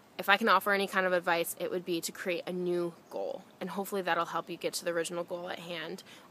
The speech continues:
or it might change things, which isn't bad. So, all right, you guys, I hope you're fueling yourself with healthy food today, and I hope that you're giving your body the opportunity to move and to really feel the difference that exercise makes in your life. So,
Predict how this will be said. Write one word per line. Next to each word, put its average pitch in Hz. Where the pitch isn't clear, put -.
or 220
it 196
might 185
change 254
things, 180
which 185
isn't 196
bad. 214
So, -
all -
right, 208
you 202
guys, 196
I 196
hope 208
you're 208
fueling 208
yourself 196
with 196
healthy 190
food 202
today, 190
and 180
I 175
hope 185
that 190
you're 185
giving 180
your 180
body 175
the 185
opportunity 196
to -
move 180
and 175
to 180
really 175
feel 175
the 170
difference 170
that 160
exercise 165
makes 160
in 151
your 92
life. -
So, -